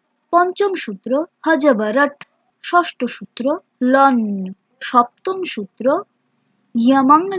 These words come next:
ননম, অষ্টম সূত্র ঝবন, নবম সূত্র ঘঢধস, দশম সূত্র জবগডদস, একাদশ সূত্র খ ফ ছ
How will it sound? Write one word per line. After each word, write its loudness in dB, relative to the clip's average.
ননম, 4
অষ্টম -2
সূত্র -4
ঝবন, 2
নবম 2
সূত্র -8
ঘঢধস, 0
দশম -2
সূত্র -10
জবগডদস, 0
একাদশ -2
সূত্র -6
খ -10
ফ -
ছ -10